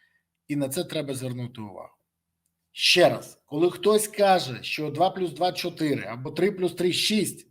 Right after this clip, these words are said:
не треба це ігнорувати. Це треба використовувати в своїх інтересах. Окреме питання, окреме питання. Що робити з корупцією?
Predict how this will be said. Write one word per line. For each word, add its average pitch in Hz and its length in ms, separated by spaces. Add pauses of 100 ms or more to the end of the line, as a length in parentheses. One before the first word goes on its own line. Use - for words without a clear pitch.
не 151 140
треба 170 300
це 170 180
ігнорувати. 156 680 (160)
Це 220 80
треба 226 240
використовувати 190 920 (280)
в - 60
своїх 196 540
інтересах. 175 720 (760)
Окреме 208 560
питання, - 600 (160)
окреме 135 420
питання. 120 320 (520)
Що 294 240
робити 226 320
з - 80
корупцією? - 680